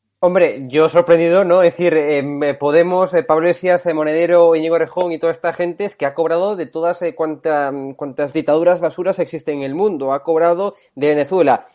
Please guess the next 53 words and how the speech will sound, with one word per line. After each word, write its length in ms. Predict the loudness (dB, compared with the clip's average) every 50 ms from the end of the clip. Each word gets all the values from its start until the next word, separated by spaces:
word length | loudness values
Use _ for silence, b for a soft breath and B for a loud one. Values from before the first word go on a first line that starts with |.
| b b b -10 -8 -4 -2
Como 160 | 0 0 0
lo 40 | 0
estamos 300 | -2 -2 -2 -2 -2 -6
comprobando, 380 | -6 -6 -4 -4 -4 -4 -6
estamos 260 | -8 -8 -8 -8 -6
hablando 200 | -6 -6 -2 -2
hoy, 160 | -2 -2 -2 -4
y 100 | -4 0
no 160 | 2 2 2
voy 140 | 2 2 0
a 60 | -2
reincidir 640 | 0 0 0 0 0 -2 -4 -6 -4 -4 -4 -4 -6
en 80 | -8 -8
el 120 | -8 -8
tema 180 | -6 -6 -4 -4
del 100 | -4 -2
pollo 140 | -2 -2 -2
Carvajal 340 | -2 -2 -2 -2 -4 -6 -4
porque 180 | -6 -6 -6
ya 60 | -6
lo 80 | -6 -6
han 100 | -6 -8
comentado 460 | -8 -10 -10 -8 -6 -6 -4 -4 -4
mis, 200 | -6 -8 -10 -10
eh, 140 | -12 -10 -10
mis 220 | -10 -12 -14 -14
compañeros 420 | _ -14 -12 -10 -10 -10 -10 -8 -8
y 20 |
amigos 360 | -8 -8 -8 -6 -6 -6 -6
Fran 200 | -6 -10 -10 -10
Simón 360 | -10 -10 -8 -8 -6 -6 -8 -10 b b b b b b
y 160 | b -6 -2 0
Mario 160 | 2 2 2
Garcés. 400 | 2 0 0 0 -2 -2 -2 -4
Eh, 120 | -6 -4
también 360 | -2 -2 0 0 0 -2 -4
tenemos 420 | -4 -4 -4 -4 -2 -4 -4 -4 -4 -2
hoy, 140 | -2 -2
sin 180 | -2 -4 -6 -6
embargo, 280 | -6 -6 -6 -6 -6 -8
yo 160 | -6 -8 -10
sí 120 | -8 -10
que 100 | -12 -10
quiero 160 | -10 -8 -8
destacar 560 | -8 -8 -8 -10 -10 -6 -6 -6 -6 -6 -10 _
que 220 | -8 -8 -8 -6 -6
no 200 | -6 -6 -6 -6
solamente 420 | -6 -4 -4 -4 -4 -4 -6 -6
de 80 | -6 -6
Venezuela, 400 | -6 -6 -6 -6 -6 -4 -4 -4
como 220 | -4 -4 -4 -4
decía, 340 | -6 -4 -2 0 0 0 0 -2
Ecuador, 600 | -4 -4 -2 -2 -2 -2 0 -2 -2 -4 -4